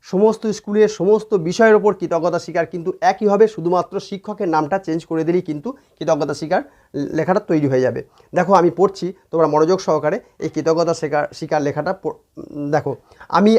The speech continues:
আমার শিক্ষক মলয় দাস মহাশয়কে", তোমরা তোমাদের শিক্ষকের নাম লিখবেন,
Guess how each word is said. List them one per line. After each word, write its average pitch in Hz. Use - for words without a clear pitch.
আমার 185
শিক্ষক 202
মলয় 151
দাস 160
মহাশয়কে", 180
তোমরা 165
তোমাদের 175
শিক্ষকের 190
নাম 180
লিখবেন, 185